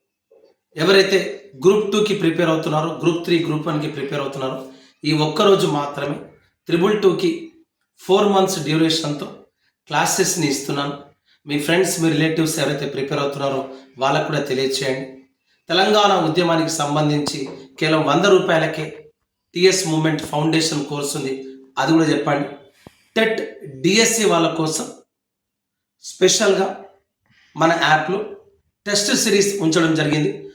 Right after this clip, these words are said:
అది కూడా కంప్లీట్ అకాడమీ బుక్స్ ఆధారంగా. అది త్రీ హండ్రెడ్ రూపీస్కి సిక్స్ మంత్స్ డ్యూరేషన్తో ఉంది. So ఎవరైతే డిఎస్సి ప్రిపేర్ అవుతున్నారో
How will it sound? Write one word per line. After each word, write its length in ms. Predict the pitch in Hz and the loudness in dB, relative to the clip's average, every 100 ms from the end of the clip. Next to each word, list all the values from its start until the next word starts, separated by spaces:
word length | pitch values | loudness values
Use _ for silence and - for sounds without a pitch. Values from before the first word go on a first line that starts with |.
| - 147 | -10 0
అది 120 | 175 | 4
కూడా 160 | 175 | 4
కంప్లీట్ 580 | 165 151 156 185 175 - | 4 0 2 0 0 -2
అకాడమీ 440 | 135 170 170 170 160 | -2 2 2 2 2
బుక్స్ 340 | 165 160 - - | 0 -2 -2 0
ఆధారంగా. 720 | 147 151 151 135 131 - - - _ _ 143 | 0 0 -2 -2 -4 -10 -16 -20 _ _ -6
అది 260 | 160 151 - - - | -2 -2 -4 -16 -6
త్రీ 160 | 180 190 | 4 6
హండ్రెడ్ 260 | 180 175 160 | 6 2 0
రూపీస్కి 460 | - 165 - - | 0 0 -2 -4
సిక్స్ 360 | 151 185 - 185 | -2 -2 -2 0
మంత్స్ 360 | 180 - - | 0 0 -4
డ్యూరేషన్తో 580 | 143 160 160 156 147 139 | 0 2 2 2 -2 -6
ఉంది. 340 | 143 139 - - _ - | -8 -8 -12 -20 _ -14
So 220 | - 151 | -4 0
ఎవరైతే 320 | 156 147 135 | 0 0 0
డిఎస్సి 360 | 156 175 - 160 | 2 2 2 -4
ప్రిపేర్ 340 | 147 147 151 | -6 -6 -4
అవుతున్నారో 520 | 143 139 139 139 131 | -6 -6 -6 -6 -10